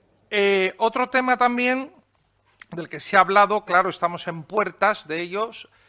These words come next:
es el jubileo de dos mil veinticinco. Como saben, el próximo veinticuatro de diciembre, día de Nochebuena, el Papa a-, abrirá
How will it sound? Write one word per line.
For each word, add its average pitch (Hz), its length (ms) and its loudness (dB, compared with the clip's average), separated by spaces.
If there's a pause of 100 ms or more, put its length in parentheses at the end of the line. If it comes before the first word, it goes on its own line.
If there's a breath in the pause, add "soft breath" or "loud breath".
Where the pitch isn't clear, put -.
(120)
es - 180 -10
el 196 120 2
jubileo 190 560 -4
de 196 100 -2
dos 151 220 -8
mil 170 160 -6
veinticinco. 151 800 -6
Como 139 200 -12
saben, 170 360 -6
el 147 160 -8
próximo 165 500 -8
veinticuatro 165 540 -6
de 160 60 -6
diciembre, 175 600 -6 (480 soft breath)
día - 220 -16
de 131 100 -16
Nochebuena, 165 640 -8 (360 soft breath)
el 147 160 -10
Papa 185 480 2
a-, 147 460 -2
abrirá 143 640 -2